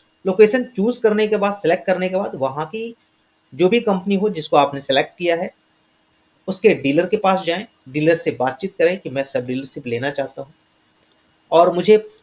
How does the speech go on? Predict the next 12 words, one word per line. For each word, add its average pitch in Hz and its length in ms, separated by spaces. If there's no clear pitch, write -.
ये 165 160
पांच 156 340
models 143 340
की 143 100
bike 131 300
चाहिए, 139 400
दो 131 140
color 139 280
में, 175 140
दस 139 240
model 143 200
होंगे, 135 220